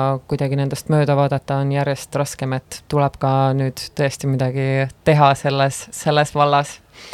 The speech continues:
Aga võib-olla lõpetuseks siis natukene helgem küsimus ja Maria-Kristiina, anna meile üks või kaks kultuurisoovitust.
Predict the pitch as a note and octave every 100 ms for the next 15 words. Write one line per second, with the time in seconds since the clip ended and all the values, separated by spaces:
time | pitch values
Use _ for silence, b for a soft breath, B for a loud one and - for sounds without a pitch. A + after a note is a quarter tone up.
0 | B B B B B B D#3 D#3 D#3+ D3+
1 | D3+ D#3 - E3 D#3+ E3 D#3 D#3 D#3 E3
2 | D#3 - C#3+ D3 - C#3+ D#3 D3+ - D3+
3 | D3 D3 C#3+ D#3+ D#3 C#3+ C#3+ C#3+ D3+ D3
4 | C#3 C#3 C#3 - C#3+ C#3 C3+ C#3 C3+ C#3
5 | C#3+ D3+ D3+ C#3+ - D3 C#3+ D3 D#3+ D3
6 | C#3+ C#3+ C#3+ C#3+ D3 D#3+ - D#3+ - D3
7 | D3 D3 - - D3+ - F#3 D3+ C#3+ C3+
8 | - - C3+ -